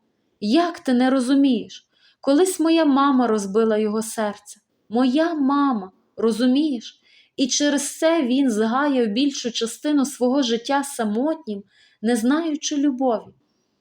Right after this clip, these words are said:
Тому якби нині він прийшов до мене і просив відшкодувати йому втрачене,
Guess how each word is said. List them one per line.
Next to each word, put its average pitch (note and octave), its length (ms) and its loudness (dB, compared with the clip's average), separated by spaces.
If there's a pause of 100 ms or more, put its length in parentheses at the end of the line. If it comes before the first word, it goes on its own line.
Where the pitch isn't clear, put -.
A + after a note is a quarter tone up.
(200)
Тому A#3 280 2
якби B3+ 380 2
нині B3 460 2
він C4 260 0
прийшов B3+ 500 -2
до G#3 100 0
мене A3+ 380 -2 (360)
і B3+ 100 0
просив C4+ 480 -2
відшкодувати A#3+ 920 0
йому A3 240 0
втрачене, A3 760 -6